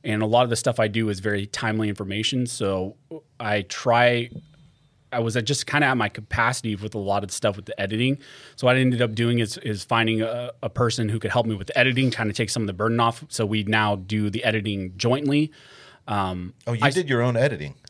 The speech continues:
Speaker 1: I do, for the most part, everything.
Speaker 2: No shit.
Speaker 1: Um, yeah, for the most part. N-, I've off-, now I've offloaded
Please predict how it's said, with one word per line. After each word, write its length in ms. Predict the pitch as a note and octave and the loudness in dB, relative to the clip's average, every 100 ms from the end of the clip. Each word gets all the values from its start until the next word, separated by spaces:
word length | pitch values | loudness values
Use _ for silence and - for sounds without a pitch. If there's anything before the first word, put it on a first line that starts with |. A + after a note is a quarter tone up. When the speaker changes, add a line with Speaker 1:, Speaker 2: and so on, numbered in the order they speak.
| - | 0
Speaker 1:
I 80 | |
do, 240 | E3+ E3 G2+ - _ _ | 2 2 -2 -12 _ _
for 100 | C3 | 0
the 40 | A#2+ | 2
most 160 | A#2+ | 0
part, 140 | G#2 G2 | 0 2
everything. 320 | A2 G2+ A2 | 0 -2 -6
Speaker 2:
No 180 | C#3 E3+ | -6 -8
shit. 320 | - - C#3+ | -16 -14 -2
Speaker 1:
Um, 460 | A2+ G2+ F#2 F2+ F#2+ _ _ _ _ _ _ - | 2 2 0 -6 -12 _ _ _ _ _ _ -6
yeah, 200 | B2+ G2 | 0 0
for 120 | F#2+ | 0
the 80 | A2+ | 2
most 240 | A#2 B2 | 2 0
part. 180 | - A#2 | 0 0
N-, 80 | A#2 | 0
I've 220 | B2 C3 | 2 2
off-, 240 | C3+ D3 B2 | 6 4 4
now 320 | A2+ A#2+ D3+ | 4 6 6
I've 100 | B2+ | 4
offloaded 720 | G#2+ A#2 - A#2 A#2 A2+ G#2 | 4 0 2 0 2 2 0